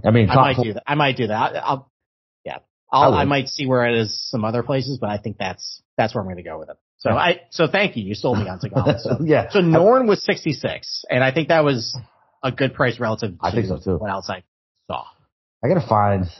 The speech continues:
Speaker 1: I gotta find one or two more. So, and then I just looked, I gotta check my two locals, but I,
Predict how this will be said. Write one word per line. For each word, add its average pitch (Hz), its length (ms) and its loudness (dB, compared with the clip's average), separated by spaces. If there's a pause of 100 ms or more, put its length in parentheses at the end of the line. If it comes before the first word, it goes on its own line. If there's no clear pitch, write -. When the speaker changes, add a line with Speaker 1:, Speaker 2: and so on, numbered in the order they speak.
(180)
Speaker 1:
I 113 40 -10
gotta 120 180 -2
find 90 260 0
one 85 140 0
or 80 80 0
two 78 220 -6
more. 71 420 -4
So, 87 500 4
and 107 140 4
then 101 320 4
I 110 160 4
just 98 260 0
looked, 95 300 4
I 101 40 4
gotta 104 180 4
check 90 180 0
my 82 140 0
two 85 100 -2
locals, 73 420 0
but 80 120 2
I, 98 320 2